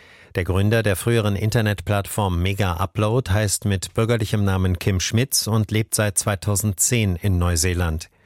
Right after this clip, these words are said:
Über Mega Upload konnten Nutzer urheberrechtlich geschützte Inhalte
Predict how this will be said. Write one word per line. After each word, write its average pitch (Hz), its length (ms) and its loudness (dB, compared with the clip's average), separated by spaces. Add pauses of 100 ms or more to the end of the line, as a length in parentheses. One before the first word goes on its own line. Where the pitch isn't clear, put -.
(400)
Über 95 180 -2
Mega 87 300 -2
Upload 107 420 -2
konnten 104 360 0
Nutzer 104 420 0
urheberrechtlich 92 920 0
geschützte 98 460 -2
Inhalte 104 600 2